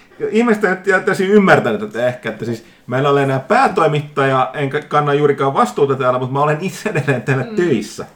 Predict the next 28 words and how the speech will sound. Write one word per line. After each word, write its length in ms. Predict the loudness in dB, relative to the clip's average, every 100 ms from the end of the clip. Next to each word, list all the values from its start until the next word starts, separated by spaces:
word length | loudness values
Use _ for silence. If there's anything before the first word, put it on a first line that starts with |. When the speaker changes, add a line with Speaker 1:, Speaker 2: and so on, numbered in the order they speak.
| -20 -20 -20 -20 _ -8
Speaker 1:
Ää, 120 | -6
Speaker 2:
Ja 60 | -6
voit 140 | -6 -2 0 -2
Speaker 1:
toistaiseksi, 80 | -4 -6
Speaker 2:
paljon 200 | -4 -6
Speaker 1:
että 100 | -6
Speaker 2:
paremmin. 720 | -6 -6 -4 -4 -6 -8 -4
Speaker 1:
Niin, 180 | 0 2
no 80 |
voin 200 | 6 4
paremmin, 420 | 6 4 4 2 2
koska 240 | 0 0
ei 80 | 0
näitä 200 | -2 -2 0
paineita. 680 | 2 2 0 -2 -2 -6 -6 -8 -10 -18 -16 -16 -14
<laughs> 720 | -16 -20 -18 -18 -18 -20 -12
Kaikki 460 | -4 -4 0 -2 -2
näkee, 400 | -2 0 2 2 2
näkee, 320 | -2 0 2
kuinka 220 | 2 0
koko 260 | -2 -2 2
ajan 200 | 2 0
niin 120 | -2
kuin 240 | -4 -6 -6
Johanna 400 | -4 -2 -2 -2
vanhenee 480 | -2 -2 -6 -8 -10 -8 -4 -2 -2 2 2 2
<laughs> 600 | 2 2 0 -2 -2 -2
nopeammin. 600 | -2 -2 -2 -2 -4